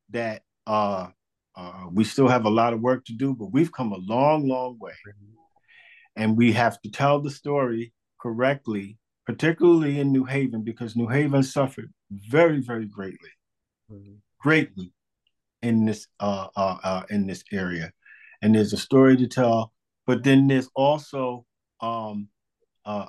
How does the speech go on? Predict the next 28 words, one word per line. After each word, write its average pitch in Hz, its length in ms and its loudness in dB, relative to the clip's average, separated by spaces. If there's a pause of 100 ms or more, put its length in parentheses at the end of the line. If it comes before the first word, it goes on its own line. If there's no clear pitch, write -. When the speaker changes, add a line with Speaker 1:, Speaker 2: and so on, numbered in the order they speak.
Speaker 1:
uh, 95 260 -10
some, 101 540 -2
some 113 260 -2
real 131 240 6
good 127 360 2 (460)
success 143 500 -4
stories 87 480 -10
out 80 260 -8
there, - 220 -16 (680)
um, 107 360 0 (180)
that 131 220 2
also 147 380 0
need 117 260 -8
to 104 60 -16
be 104 160 -8
told 95 420 -8 (240)
and 120 120 4
also 143 440 2
need 123 260 6
to 107 60 -6
be 107 140 -4
celebrated 92 800 -8 (280)
and 120 80 -2
also 143 420 2
need 123 280 4
to 110 60 -4
be 113 220 -6
uplifted, 101 720 -8